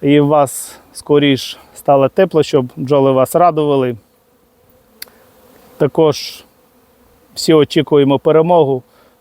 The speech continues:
мир, щоб ми змогли надалі розвивати нашу країну, працювати на її відбудову, для того, щоб наші дітки теж мали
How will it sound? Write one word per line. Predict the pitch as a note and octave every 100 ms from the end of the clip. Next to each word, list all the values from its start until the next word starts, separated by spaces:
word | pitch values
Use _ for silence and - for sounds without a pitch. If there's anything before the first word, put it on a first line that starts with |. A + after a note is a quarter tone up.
| -
мир, | F3 F#3+ F3
щоб | - C#3
ми | C3 C3+ B2+ A#2 _ _ D#3 C3+ A3+ G3 F3+ F3
змогли | B2+ D3+ D3 D3+ C#3 A2+ _ _ -
надалі | C#3 C3+ D#3 C#3 B2 B2
розвивати | D3 D3 D3+ D3+ C#3 - A#2 _ _ _ -
нашу | D3 - C#3
країну, | F3 F3 F#3 E3+ C#3+
працювати | B2 C#3+ C#3 D3 C#3+ C3 - B2 - _ _ _ _ -
на | C#3
її | C#3 C3+ B2+
відбудову, | A#2 D3+ D#3+ F3+ E3+ F3+ D3+ C#3 B2+ _ _ _ -
для | C3
того, | C3+ D3 C3+
щоб | - B2+
наші | C#3+ C#3 C#3
дітки | B2+ C#3 - B2+
теж | - C3
мали | C#3 C3+ B2